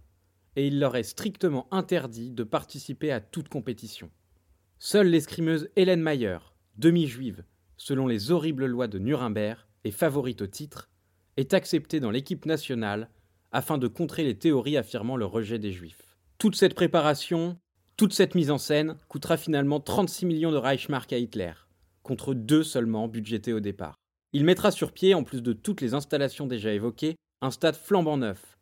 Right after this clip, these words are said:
le Olympiastadion, en employant et en sous-payant des dizaines de milliers de chômeurs. C'est dans ce stade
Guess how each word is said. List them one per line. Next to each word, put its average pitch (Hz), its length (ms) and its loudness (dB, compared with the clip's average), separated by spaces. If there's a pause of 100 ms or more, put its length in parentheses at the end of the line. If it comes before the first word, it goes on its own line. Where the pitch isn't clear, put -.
(120)
le 117 200 -2
Olympiastadion, 151 880 2 (200)
en 135 160 0
employant 170 600 2
et 120 80 -2
en 117 80 -2
sous-payant 143 500 -2
des 120 120 -2
dizaines 131 480 -2
de 117 100 0
milliers 110 260 0
de - 60 -10
chômeurs. 90 500 -10 (1000)
C'est - 140 -2
dans 147 120 6
ce 147 140 -2
stade 98 460 0